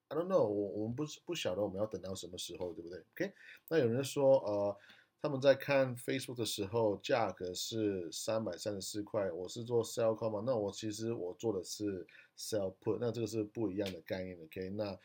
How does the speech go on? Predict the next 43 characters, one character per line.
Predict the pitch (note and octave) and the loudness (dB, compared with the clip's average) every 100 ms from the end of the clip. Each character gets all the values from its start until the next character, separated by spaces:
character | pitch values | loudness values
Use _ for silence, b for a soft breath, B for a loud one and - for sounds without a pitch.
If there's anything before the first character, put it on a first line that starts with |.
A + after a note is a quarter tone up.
| B B - | B B -6
如 | A2+ | -4
果 | A#2 F#2+ | 0 0
sell | F2+ - A#2+ A#2 A#2 | 0 2 4 4 0
put | - B2+ | -2 -2
呢， | G#2 G2 | -2 -6
其 | F2+ G2+ | -4 -4
实 | G2 G2+ | -4 -6
你， | F#2+ E2 - | -6 -10 -18
你 | E2+ E2+ | -20 -18
的 | F2 E2+ E2+ - _ - _ | -16 -16 -18 -20 _ -20 _
有 | G#2 A#2+ | -4 -4
可 | G2 | -2
能 | F#2 | 0
会 | A#2+ G#2+ E2+ | 2 2 0
买 | - - | -12 -12
到 | G2+ | -10
股 | G2 - | -10 -12
票， | - F2+ | -10 -8
所 | A2 | -4
以 | G2+ | -4
这 | G2+ | -4
个 | |
是 | G2 G#2 | -6 -6
不 | G#2 | -6
同 | G#2 - D#2+ F#2 | -6 -6 -10 -10
的， | D2+ | -10
OK？ | - - _ _ - - | -8 -10 _ _ -20 -16
那 | - A#2 A#2+ | -4 2 4
如 | A2+ A2 | 4 2
果 | G#2+ | 0
我 | F#2+ F#2 F#2 F2+ F2+ F#2 | 0 -2 -4 -6 -6 -6
今 | - C#3 D3 | -8 -8 -8
天 | C#3 D3 C3+ | -6 -4 -4
买 | C#3 C3 F2+ D2+ | -4 -6 -6 -8
到 | D#2 A2 | -4 0
股 | G#2 - D2 | -2 -4 -12
票 | - G#2 F2 | -6 -4 -4
的 | - - | -6 -8
话， | - D#2 - | -6 -6 -6
那 | G#2 G2+ | -6 -4
我 | E2 D#2 C#2+ | -4 -8 -8
就 | G2+ | -8
是， | F#2 - F#2+ | -6 -6 -6